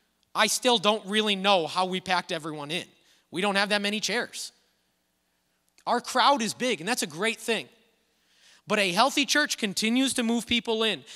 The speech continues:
And so if our crowd is big, that means that there's a big part of us that we need to start moving crowd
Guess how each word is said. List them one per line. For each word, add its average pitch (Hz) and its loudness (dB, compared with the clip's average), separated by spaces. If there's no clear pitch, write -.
And 180 -8
so 208 4
if 185 2
our 240 6
crowd 254 4
is 208 0
big, 208 2
that 240 6
means 254 0
that 185 -4
there's 233 0
a 220 0
big 220 -2
part 285 2
of 254 0
us 208 0
that 196 -2
we 196 -2
need 277 2
to 254 -2
start 240 2
moving 240 -2
crowd 208 2